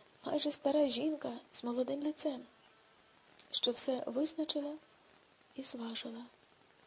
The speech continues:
А вона те й потвердила, коли сказала, торкнувшись його руки: «Ясю,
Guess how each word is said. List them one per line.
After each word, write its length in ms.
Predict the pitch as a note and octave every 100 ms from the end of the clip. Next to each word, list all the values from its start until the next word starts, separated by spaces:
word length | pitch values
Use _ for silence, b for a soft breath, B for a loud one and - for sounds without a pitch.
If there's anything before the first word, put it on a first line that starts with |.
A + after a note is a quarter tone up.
| - - - - - - - - - - - - - - - - - - - - - - -
А 60 | B3
вона 300 | B3+ B3+ B3+
те 140 | B3
й 40 |
потвердила, 760 | A#3+ A#3+ - C4 C#4 - A3 A3 - B B B B
коли 240 | - A#3+ A#3+
сказала, 560 | - A#3+ A#3 C#4 C#4 C#4 - - - - - -
торкнувшись 680 | B3 - B3+ C4 - B3 B3+
його 200 | B3 B3+
руки: 360 | B3 - A3+ - - - - - - - - - - - - - - - - - - - - - - -
«Ясю, 500 | B3 A#3 A#3 -